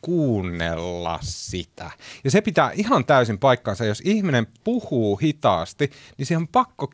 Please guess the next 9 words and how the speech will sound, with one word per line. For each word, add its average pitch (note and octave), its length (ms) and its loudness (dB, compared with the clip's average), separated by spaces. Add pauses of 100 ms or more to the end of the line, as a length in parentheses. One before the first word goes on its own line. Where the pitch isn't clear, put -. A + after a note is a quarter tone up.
keskittyä, - 720 -2
että B2 120 -8
mitä A#2 240 0
se F#2 140 -8
sanoo. G#2 440 0
Ja B2+ 100 2
Halla-aho G#2+ 560 4
voittaa A2 600 0
tässä, - 420 -6